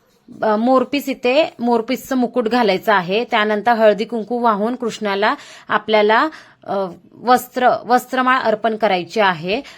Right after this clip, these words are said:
आणि, अ, धूप, दीप ओवाळायचा आहे. त्यानंतर भगवान विष्णूंना अत्यंत प्रिय असं लोणी आणि त्यानंतर, अ, भिजवलेले पोहे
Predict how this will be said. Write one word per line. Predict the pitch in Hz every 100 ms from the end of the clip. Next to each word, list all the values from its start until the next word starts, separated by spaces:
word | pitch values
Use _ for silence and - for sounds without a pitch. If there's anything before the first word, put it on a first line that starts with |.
| -
आणि, | - 196 196 214 240
अ, | 247 196 185 -
धूप, | 190 214 247 233 240
दीप | 180 233 240 - _ _
ओवाळायचा | 220 226 226 220 202 240
आहे. | 208 170 202
त्यानंतर | 226 226 220 226 185 226
भगवान | 240 233 196 208 233
विष्णूंना | 233 - 226 220
अत्यंत | 220 208 - 240 220
प्रिय | 247 240 214
असं | 208 208 233
लोणी | 226 220 208 208 220 247 262 - - -
आणि | 190 180 208 220
त्यानंतर, | 233 208 220 208 202 240 311 - _
अ, | 208 214
भिजवलेले | 202 247 190 233 233 220 233
पोहे | 240 262 214 202 226 240